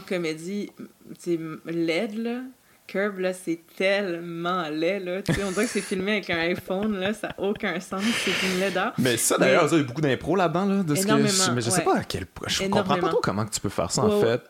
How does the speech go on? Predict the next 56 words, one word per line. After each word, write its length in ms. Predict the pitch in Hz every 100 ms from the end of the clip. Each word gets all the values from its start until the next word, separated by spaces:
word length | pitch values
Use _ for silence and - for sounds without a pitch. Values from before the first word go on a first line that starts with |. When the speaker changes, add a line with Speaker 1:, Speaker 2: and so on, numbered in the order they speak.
| -
Speaker 2:
fait. 60 |
Speaker 1:
ils 100 | 208
font 180 | 185 196
énormément 440 | 196 202 196 190
d'impro. 220 | 196 185 175
Speaker 2:
Parce 180 | -
que, 80 | -
tu 80 | -
sais, 60 | -
de 40 |
la 60 | 117
Speaker 1:
Il 20 |
fait 80 | -
des 80 |
Speaker 2:
comédie, 160 | - 131
c'est 60 | 214
Speaker 1:
canevas. 380 | 196 185 202 277
Speaker 2:
comme 180 | 113 110
qu'on 240 | 113 101
disait, 180 | 98 98
c'est 140 | 107 -
quand 100 | 92
même 140 | 95
Speaker 1:
Ouais. 200 | 254 269 247
Speaker 2:
précis, 560 | - 113 - - 254
là. 140 | 269 -
Comment 140 | 143
tu 100 | 147 -
fais 40 |
Speaker 1:
Ouais. 80 | 277
Speaker 2:
pour 80 | -
faire 140 | 73
de 80 | 78
l'impro 340 | 80 - -
au 40 | 110
travers 320 | - 85 85
de 20 | -
tout 40 |
ça ? 260 | - 117 110
Speaker 1:
Mais 100 | 170
je 60 | 170
pense 160 | 262
qu'il 100 | -
y 40 | 190
a 20 |
un 60 | 170
canevas, 580 | 208 185 175 185 185
je 140 | 156 165
sais 160 | 165
pas, 180 | 165 285
hein, 60 | 233
mais 100 | 180
j'imagine 460 | 180 170 175 220 226
qu'il 400 | - 196 180 175
écrit 300 | 170 - 202
un 200 | 185 175